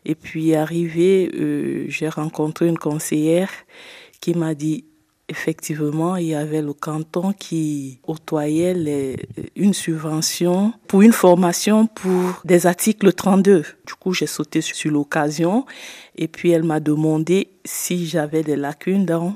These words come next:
j'ai dit oui, j'ai beaucoup de lacunes en informatique.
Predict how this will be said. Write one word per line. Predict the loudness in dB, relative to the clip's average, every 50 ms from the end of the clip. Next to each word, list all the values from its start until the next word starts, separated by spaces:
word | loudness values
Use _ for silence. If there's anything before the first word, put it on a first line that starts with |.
| -8 _ -14
j'ai | -8 -6 -4 -4 -4
dit | -4 -4 -4
oui, | -4 -4 -4 -4 -4
j'ai | -4 -6 -8
beaucoup | -8 -8 -8 -10 -8
de | -6 -6
lacunes | -8 -8 -10 -10 -8 -6 -4 -4 -4
en | -6 -8 -10 -12 -12 -12 -12 -12
informatique. | -8 -2 0 0 0 0 -2 -4 -4 -6 -4 -2 -2 -2 -2 -4 -10